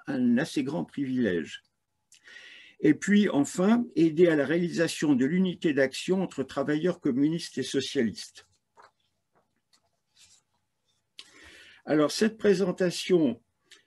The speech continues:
permet de dégager deux conceptions de la revue, mais bon, c'est ce que j'ai, euh, montré aussi à partir de l'étude des articles.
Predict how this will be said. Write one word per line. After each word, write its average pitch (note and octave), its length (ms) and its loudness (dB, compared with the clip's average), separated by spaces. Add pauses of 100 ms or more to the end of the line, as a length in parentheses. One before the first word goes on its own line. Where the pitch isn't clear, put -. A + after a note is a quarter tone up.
(180)
permet F3 380 4
de D3 280 0 (240)
dégager D#3 560 6
deux F#3 200 6
conceptions F3 640 0
de B2+ 80 2
la B2+ 140 2
revue, B2 540 0
mais C3 100 -2
bon, A2+ 300 0 (340)
c'est C#3+ 220 -4
ce - 100 -8
que C3+ 140 4
j'ai, B2+ 460 2 (100)
euh, A2+ 140 -4
montré C3+ 540 2
aussi C3 440 2
à G#2 80 2
partir C3+ 500 -2
de A2 220 0
l'étude A#2+ 520 0
des A2 360 2
articles. - 560 -6